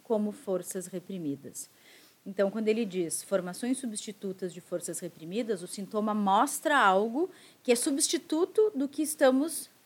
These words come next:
de fato, sentindo e guardando internamente. Conciliação entre forças reprimidas e repressoras é porque existe um material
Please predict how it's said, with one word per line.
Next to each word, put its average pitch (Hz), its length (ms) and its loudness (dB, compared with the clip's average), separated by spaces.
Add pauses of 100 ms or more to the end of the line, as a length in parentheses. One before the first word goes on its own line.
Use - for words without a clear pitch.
de 214 160 -8
fato, 226 540 0
sentindo 262 840 0
e 254 80 0
guardando 226 680 2
internamente. 226 920 -4 (440)
Conciliação 240 760 2
entre 185 180 -8
forças 185 440 -4
reprimidas 175 600 -6
e 175 60 -10
repressoras 180 880 -2 (260)
é 202 120 2
porque 214 320 -4
existe 240 760 -2 (500)
um 247 140 2
material 285 640 4